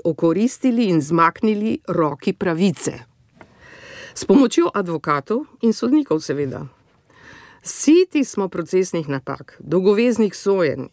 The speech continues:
in takih, ki se nadaljujejo prav na določen datum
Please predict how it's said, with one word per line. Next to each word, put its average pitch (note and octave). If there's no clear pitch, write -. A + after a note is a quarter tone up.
in D3+
takih, F#3
ki G#3
se F#3
nadaljujejo E3
prav G#3+
na B3
določen F#3+
datum E3+